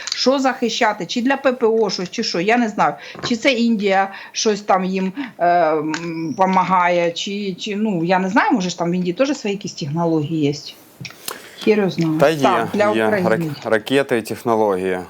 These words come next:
Speaker 2: У тих країн точно є ракети і технології.
Speaker 1: Ну, щось отаке там якесь є.
Speaker 2: Щось не дуже приємне.
Speaker 1: Про,
Speaker 2: Так.
Speaker 1: про, про, про,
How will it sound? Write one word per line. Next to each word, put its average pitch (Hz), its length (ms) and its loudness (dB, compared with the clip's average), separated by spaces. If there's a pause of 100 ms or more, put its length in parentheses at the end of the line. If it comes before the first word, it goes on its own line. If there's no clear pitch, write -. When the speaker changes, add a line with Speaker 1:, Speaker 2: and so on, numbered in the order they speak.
(120)
Speaker 2:
У 98 120 -12
тих 110 220 -8
країн 117 420 2
точно 117 360 0
є 101 140 2 (100)
ракети 110 460 0
і 101 40 -4
технології. 95 640 -2 (480)
Speaker 1:
Ну, 254 280 4
щось 370 260 2
отаке 277 520 0
там 165 260 0
якесь 156 520 -4
є. 170 160 2
Speaker 2:
Щось 120 220 -2
не 120 100 2
дуже 110 260 2
приємне. 98 500 0 (380)
Speaker 1:
Про, 214 120 4
Speaker 2:
Так. 220 160 2
Speaker 1:
про, 254 100 2 (180)
про, 240 480 0
про, 233 340 2